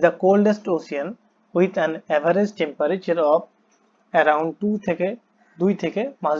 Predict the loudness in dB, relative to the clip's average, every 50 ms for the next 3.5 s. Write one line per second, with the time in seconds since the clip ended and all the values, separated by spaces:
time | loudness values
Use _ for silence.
0 | -4 -6 -8 -6 -4 -6 -6 -6 _ _ _ _ _ -2 0 0 0 -2 -4 -10
1 | -10 -10 _ _ _ _ _ -2 2 2 2 2 0 -4 -10 _ _ _ _ _
2 | _ _ _ _ _ _ _ 0 0 0 2 0 0 2 2 2 2 0 -4 -8
3 | 2 2 2 2 2 -6 -6 -2 -2